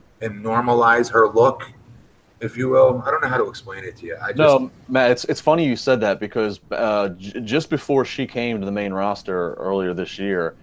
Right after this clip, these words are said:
Speaker 2: I was talking to a friend about her, and I, and I, like, I like, like you said, I like,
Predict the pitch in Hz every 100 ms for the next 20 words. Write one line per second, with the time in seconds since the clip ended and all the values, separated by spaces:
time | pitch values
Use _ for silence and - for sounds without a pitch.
0 | - _ - 113 110 143 139 127 101 -
1 | 117 110 98 85 92 85 107 - 95 90
2 | 98 90 95 92 76 95 - 104 104 107
3 | 110 110 117 98 90 110 123 -